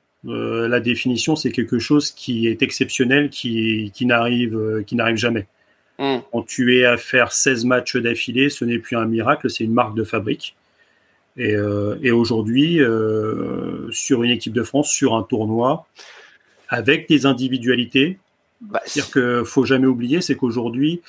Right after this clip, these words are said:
Speaker 1: euh, faut oublier la sélection comme, euh, quelque chose qui présente un plan de jeu hors Espagne, parce que l'Espagne, euh,
Speaker 2: Oui.
Speaker 1: ils grandissent avec ça. Euh, aujourd'hui, c'est plus ça. Aujourd'hui, euh, à part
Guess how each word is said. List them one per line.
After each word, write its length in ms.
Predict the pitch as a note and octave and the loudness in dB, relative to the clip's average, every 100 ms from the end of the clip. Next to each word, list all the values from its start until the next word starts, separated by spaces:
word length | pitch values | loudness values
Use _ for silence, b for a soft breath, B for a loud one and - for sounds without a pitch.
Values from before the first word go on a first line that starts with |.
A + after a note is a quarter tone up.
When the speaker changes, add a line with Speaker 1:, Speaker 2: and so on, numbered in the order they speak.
| B B B _ _ | B B B _ _
Speaker 1:
euh, 260 | C#3 A#2 A2+ | -4 -2 -2
faut 200 | - C3 | -2 0
oublier 500 | B2+ B2+ A#2+ D3 D#3+ | 0 -2 0 2 2
la 160 | C#3 A2+ | 2 0
sélection 580 | - B2 - - D3+ | -2 -2 -2 0 -2
comme, 320 | D3+ B2+ A#2 A2+ | 0 -2 -2 -2
euh, 320 | A2+ A2 A2 | -2 -4 -4
quelque 280 | C3 A2+ A#2 | -4 -4 -4
chose 240 | D3 C#3 | -2 -2
qui 100 | B2 | -4
présente 320 | - B2+ B2+ | -6 -4 -2
un 60 | A#2 | -4
plan 220 | B2 A#2 | -2 -2
de 40 | |
jeu 240 | A2+ D3 F#3 - | 4 2 2 0
hors 360 | C#3+ C#3+ D3 - _ _ _ _ | 2 4 0 -6 _ _ _ _
Espagne, 440 | C3+ - B2+ A2+ F2+ _ _ _ | -6 -2 -2 -2 -6 _ _ _
parce 120 | - - | -14 -10
que 100 | A2+ | -6
l'Espagne, 540 | G#2 - C3+ C3+ A2+ | -6 0 2 2 2
euh, 60 | A2 | 2
Speaker 2:
Oui. 180 | F3 G#2 G2 - | 2 0 -6 -8
Speaker 1:
ils 100 | A#2+ | -4
grandissent 420 | A#2 A#2+ A2+ - | -2 -2 -2 -6
avec 180 | G#2+ G#2 | -6 -6
ça. 200 | G#2+ - _ B B B B B - | -8 -12 _ B B B B B -10
Euh, 500 | A2 G#2 G#2+ G#2+ A2 C#3 | -6 -4 -4 -4 -2 2
aujourd'hui, 460 | C3+ C#3 C3+ E3+ | 4 4 2 -2
c'est 140 | E3 D3+ | -2 -2
plus 120 | C3+ | -2
ça. 200 | A#2+ G2 | -4 -4
Aujourd'hui, 640 | D3+ A#2+ A#2+ A#2+ D3 E3 D3 | -4 -2 -2 2 2 4 2
euh, 460 | B2 A#2+ A#2+ A#2 A2+ b b b _ _ - | 2 2 0 -2 -6 b b b _ _ -4
à 100 | B2 | 0
part 360 | C#3+ C#3+ G#2 | 4 2 0